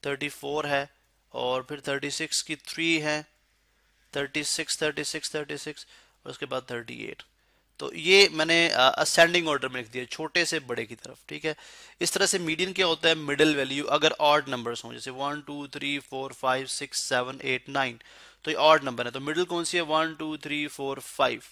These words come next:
ठीक है, थर्टी फ़ोर, थर्टी फ़ोर। इसी तरह अगर मैं मॉड फाइंड आउट करता हूँ इसका, अगर मैं इसका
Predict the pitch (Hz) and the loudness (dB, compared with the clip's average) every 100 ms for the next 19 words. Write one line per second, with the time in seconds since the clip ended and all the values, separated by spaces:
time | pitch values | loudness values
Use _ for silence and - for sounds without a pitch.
0 | _ - 147 156 - 127 120 127 - 117 | _ -12 -6 -4 -2 -4 -4 -12 -14 -16
1 | - _ _ _ _ _ - 143 147 151 | -18 _ _ _ _ _ -6 -2 -2 -2
2 | 156 - _ _ _ - 135 117 - _ | -6 -10 _ _ _ -14 -12 -12 -14 _
3 | _ - 160 175 196 185 - 175 156 143 | _ -6 -2 6 8 8 6 2 0 6
4 | 160 180 165 147 139 139 131 120 127 120 | 8 8 6 0 0 -6 -8 -8 -10 -10
5 | 123 120 _ _ _ - 127 139 147 147 | -8 -10 _ _ _ -10 -4 -4 -2 -4
6 | - 165 | 4 6